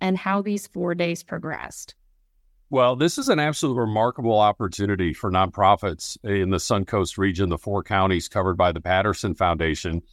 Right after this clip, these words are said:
Speaker 2: uh, in that the nonprofits are able to take full advantage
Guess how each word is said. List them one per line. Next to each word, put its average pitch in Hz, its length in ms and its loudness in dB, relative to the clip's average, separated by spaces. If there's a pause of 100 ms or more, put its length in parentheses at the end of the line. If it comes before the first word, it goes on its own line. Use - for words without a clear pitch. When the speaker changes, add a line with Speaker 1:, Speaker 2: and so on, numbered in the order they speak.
(260)
Speaker 2:
uh, 90 200 2 (100)
in 113 180 -2
that 110 300 0
the 101 240 2
nonprofits 131 640 0
are 117 160 2
able 110 260 -2
to 117 140 -8
take 107 260 -4
full 120 320 0
advantage 82 580 -2